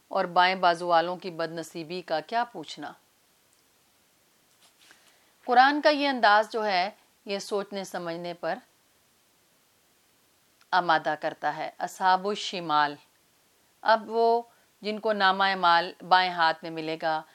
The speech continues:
जो अर्श की बाईं तरफ होंगे और जो कि बदकिस्मत लोग होंगे। व अस्हाबुश शिमाली मा अस्हाबुश शिमाल, ये कौन लोग थे,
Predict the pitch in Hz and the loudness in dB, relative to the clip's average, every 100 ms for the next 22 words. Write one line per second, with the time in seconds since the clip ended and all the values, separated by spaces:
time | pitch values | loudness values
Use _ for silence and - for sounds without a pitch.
0 | _ _ 185 196 - 202 208 - 220 175 | _ _ -6 -4 0 0 -2 -10 -6 0
1 | 175 208 208 180 175 170 160 160 151 151 | 0 2 0 -2 -2 -8 -6 -4 -6 -8
2 | _ _ _ _ 190 185 190 196 196 _ | _ _ _ _ 0 4 4 2 -4 _
3 | _ _ _ _ _ - 185 202 196 226 | _ _ _ _ _ -16 -2 0 2 2
4 | 202 190 190 _ _ _ _ - 170 202 | 2 0 -6 _ _ _ _ -4 2 2
5 | - 233 220 214 208 165 - 170 160 156 | 2 -6 0 -2 0 -4 -4 -10 -10 -6
6 | 165 180 - 180 180 190 - 208 185 175 | -2 -2 0 2 2 0 -8 -6 2 2
7 | 202 208 208 _ _ - 226 247 214 - | 2 -4 -8 _ _ -4 2 4 2 -2
8 | 165 151 156 - 151 147 - - _ _ | -4 -4 -8 -10 -6 -4 -4 -10 _ _
9 | _ _ _ _ _ _ _ _ _ _ | _ _ _ _ _ _ _ _ _ _
10 | 208 269 294 302 311 240 175 - 151 | -8 2 6 6 8 4 2 -4 -6